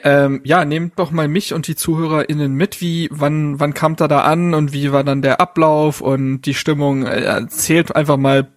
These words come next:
äh, munter drauf los. Man hat ja über Twitter und so weiter auch schon recht viele Eindrücke bekommen und ich kann ja mal vorweggreifen, das Feedback, was ich so gelesen, gehört habe, war auch wirklich durchweg positiv. Ähm, könnt ihr jetzt ja mal hier auch im Podcast validieren.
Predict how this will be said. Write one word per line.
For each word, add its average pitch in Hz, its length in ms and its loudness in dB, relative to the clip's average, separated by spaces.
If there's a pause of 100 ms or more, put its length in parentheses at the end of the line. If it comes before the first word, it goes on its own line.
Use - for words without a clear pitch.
(200)
äh, 147 100 -2
munter 139 280 0
drauf 127 240 -2
los. 139 240 2
Man 131 140 0
hat 131 120 0
ja 147 80 2
über 131 320 2
Twitter 143 360 0
und 135 100 -4
so 139 100 -6
weiter 131 260 -2
auch 131 140 0
schon - 160 -10
recht 131 280 -4
viele 156 240 2
Eindrücke 147 420 -2
bekommen 151 360 0
und 127 60 0
ich - 60 -12
kann 131 140 0
ja 131 80 0
mal 135 80 0
vorweggreifen, 135 580 -2
das 131 160 0
Feedback, 165 340 -2
was 135 160 2
ich - 140 0
so 147 260 2 (500)
gelesen, 160 520 4
gehört 147 380 4
habe, 147 200 2
war 135 100 4
auch 127 140 0
wirklich 151 280 -4
durchweg 165 360 -2
positiv. 156 680 -4 (500)
Ähm, 131 560 0 (300)
könnt 165 200 0
ihr 160 160 2
jetzt - 220 0
ja 151 120 2
mal 139 220 2
hier 135 140 0
auch 127 100 -2
im 135 80 -2
Podcast 131 580 -2
validieren. 123 600 0